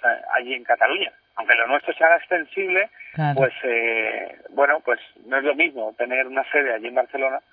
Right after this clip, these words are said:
Speaker 1: que te permita conocer más a fondo a los jóvenes que tienes allí.
Speaker 2: Claro. Oye, y trabajáis, bueno, esos jóvenes no tienen nada que ver ni con la música ni con los cortos. Y los cortos después, los que ganan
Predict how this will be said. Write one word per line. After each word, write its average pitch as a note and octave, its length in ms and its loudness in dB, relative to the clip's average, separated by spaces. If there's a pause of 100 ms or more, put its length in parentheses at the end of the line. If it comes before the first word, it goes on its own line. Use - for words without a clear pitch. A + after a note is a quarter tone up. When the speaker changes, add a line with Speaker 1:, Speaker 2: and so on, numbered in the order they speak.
(360)
Speaker 1:
que C3 100 -8
te A#2 160 -2
permita B2+ 420 0
conocer D3+ 360 2
más D3 180 2
a B2 40 -8
fondo D3 360 -4 (340)
a A#2+ 140 4
los A#2+ 120 -4 (180)
jóvenes C#3+ 360 0
que B2+ 80 -4
tienes A#2 220 -8
allí. C3 200 -8 (340)
Speaker 2:
Claro. D3 420 -2 (380)
Oye, D#3 280 -2
y E3+ 240 -4
trabajáis, D#3 760 -2 (400)
bueno, E3+ 260 2
esos E3 220 0
jóvenes F#3+ 240 4
no G#3 80 6
tienen F#3+ 220 2
nada F3+ 160 6
que F3 80 0
ver E3 140 2
ni D#3 100 4
con D#3 180 4
la D3+ 80 6
música F3 380 4
ni G3 120 4 (220)
con D#3 180 4
los D3 120 4
cortos. D3 500 0
Y F3 100 0
los D#3 160 4
cortos G#3 480 4
después, G#3+ 460 4
los F3 200 4
que E3 160 2
ganan G3+ 500 6